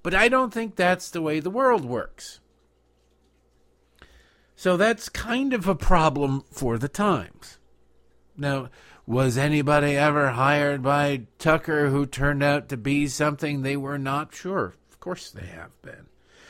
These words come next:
You hire enough people, that's bound to happen to you. Let's just see, has, uh, anything similar happened to the New York Times? Well, does the name Jason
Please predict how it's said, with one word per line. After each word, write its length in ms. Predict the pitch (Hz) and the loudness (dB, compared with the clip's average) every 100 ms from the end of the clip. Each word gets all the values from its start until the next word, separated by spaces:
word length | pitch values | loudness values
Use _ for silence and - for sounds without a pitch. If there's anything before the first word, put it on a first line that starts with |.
| - - _ _ | -20 -20 _ _
You 140 | 113 117 | -4 -2
hire 340 | 135 139 139 | 2 2 2
enough 260 | 131 135 - | 0 -2 -2
people, 320 | 135 135 131 | -4 -4 -2
that's 200 | 131 113 | -2 -2
bound 440 | 92 127 131 127 | 0 2 2 0
to 80 | 110 | -4
happen 440 | 95 101 - 95 | -2 -2 -4 -10
to 120 | 80 95 | -10 -8
you. 360 | 87 73 65 - | -8 -8 -12 -14
Let's 340 | 123 113 - | -6 -6 -6
just 400 | - 123 120 - | -8 -2 -2 -4
see, 540 | - - - 131 117 92 | -10 -10 -4 -2 -2 -2
has, 320 | 85 82 - | -6 -8 -8
uh, 40 | 104 | -6
anything 500 | 107 120 120 117 107 | -4 -2 -2 -4 -6
similar 520 | - 131 120 117 110 | -6 -4 -2 -2 -2
happened 640 | 117 117 120 110 104 - | -2 -2 -2 -4 -6 -12
to 180 | - 117 | -8 -6
the 100 | 107 | -6
New 140 | 107 | -6
York 340 | 110 104 104 104 | -6 -6 -8 -10
Times? 600 | - 170 175 87 - - | -8 -2 -2 -2 -10 -12
Well, 220 | 123 110 - - - - - - | -8 -8 -10 -20 -20 -20 -20 -12
does 300 | 110 151 147 | 2 4 4
the 80 | 120 | 2
name 400 | 143 156 165 147 | 2 2 2 -2
Jason 720 | - 143 151 160 160 147 117 | -2 0 2 2 -2 -4 -6